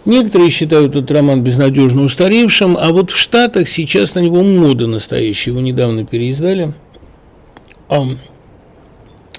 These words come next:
с хорошим предисловием. И вот Кэмерон Херст написала потрясающую статью об этой женщине, об этой Хенри Хендель Ричардсон.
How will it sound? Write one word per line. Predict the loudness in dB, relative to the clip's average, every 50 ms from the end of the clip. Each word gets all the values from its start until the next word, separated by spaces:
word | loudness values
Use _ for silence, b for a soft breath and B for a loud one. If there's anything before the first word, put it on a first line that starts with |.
| B B B B B B B B B B
с | B -8
хорошим | -4 -2 0 0 0 -2 -4 -6 -8
предисловием. | -6 -4 -6 -4 -4 -6 -6 -4 -2 -2 0 0 0 0 -2 -4 -6 B B B B B B B B B B
И | -4 -2
вот | 0 2 2 2 2 0 -2 -10 -18 B B B B B B B B B -20 -20 -20 -20 -20 -20 -20 _ -20 -20 -20 -20 -20 -20 -20 _ _ _ -20 _ _ -20 -20 -20 -6 0
Кэмерон | 2 2 4 4 4 4 4 2 0
Херст | 0 0 2 2 2 2 0 -4 -8 -10 -16 -20 B B B B B B B B B
написала | -8 -4 -2 0 2 2 2 2
потрясающую | 2 0 -2 -2 -2 0 0 0 0 0 0 2 2 2 2 0 -2 -4 -6 -6 -6
статью | -6 -4 -4 -4 -4 -4 -6 -6 -4 -4 -4
об | -6 -6 -8
этой | -8 -6 -8 -8
женщине, | -8 -8 -10 -10 -10 -12 -12 -14 -14 -14 -14
об | -12 -10
этой | -10 -8 -8 -8
Хенри | -6 -2 -2 0 0 0 0 -2
Хендель | -2 -4 -4 -4 -2 -2 -2 -2 -2
Ричардсон. | -2 -2 -2 -2 -4 -6 -8 -6 -6 -4 -4 -4 -4